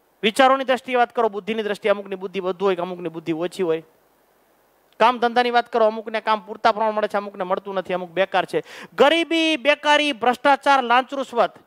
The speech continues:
હિંસા, મારામારી, લૂંટફાટ, આક્રમકતા, આવા પ્રકારના પરિસ્થિતિથી બચીને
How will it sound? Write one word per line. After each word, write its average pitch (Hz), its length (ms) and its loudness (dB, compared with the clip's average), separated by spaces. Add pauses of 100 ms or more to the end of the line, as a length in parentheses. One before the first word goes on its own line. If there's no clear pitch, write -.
(120)
હિંસા, 269 400 2
મારામારી, 254 500 2
લૂંટફાટ, 233 460 0
આક્રમકતા, 226 560 -2 (240)
આવા 208 260 6
પ્રકારના 196 440 -6
પરિસ્થિતિથી 185 800 -6
બચીને 175 580 -2